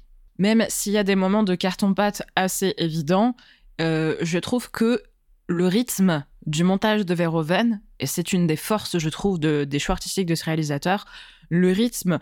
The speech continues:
fait que chaque scène est à sa place et qu'on ne pourrait pas la déplacer. C'est pour ça que, autant je peux comprendre que la mort de Murphy ait été censurée,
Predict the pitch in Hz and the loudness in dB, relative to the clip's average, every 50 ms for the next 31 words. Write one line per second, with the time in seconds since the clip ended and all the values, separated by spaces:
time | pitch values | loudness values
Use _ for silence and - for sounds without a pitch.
0 | - - _ _ _ _ - - - 214 226 226 - - 208 202 - - - - | -6 -18 _ _ _ _ -14 -6 -2 0 0 0 0 0 0 0 -2 -4 -4 -2
1 | 214 196 202 - - - 214 208 190 208 - 190 175 - 156 147 - 190 202 220 | -2 -2 -2 -4 -4 -2 0 0 0 0 0 -2 -2 -2 -4 -4 0 2 2 2
2 | 226 - 196 175 - 175 170 180 165 - 180 170 165 165 - 226 226 214 196 175 | 2 0 -4 -2 0 2 2 2 2 2 0 0 0 0 2 2 2 2 2 0
3 | 185 185 - 185 185 185 - 151 156 - - 160 143 175 170 - - 233 233 - | 0 0 0 0 0 0 -2 -4 -6 -4 -6 -6 -4 -6 -6 -2 -2 -2 -2 0
4 | - 170 156 - - - _ _ _ 208 233 - 302 311 277 254 214 - 190 190 | -2 -2 -2 -4 -16 -20 _ _ _ -2 0 2 0 2 2 -2 0 0 0 0
5 | - 208 208 202 - - 226 220 220 196 165 147 - - - - _ _ - 170 | 2 0 0 0 0 0 2 2 2 2 0 -2 -6 -8 -18 -20 _ _ 0 0
6 | 165 160 180 220 226 226 185 202 185 180 170 - - - 170 170 170 - 156 147 | 0 2 0 0 0 0 0 0 0 0 -2 -2 -4 -2 0 -2 0 0 -4 -4
7 | - 147 - 165 160 - - 156 151 156 190 - | -4 -4 -4 -4 -4 -2 -2 -2 0 -2 -2 -4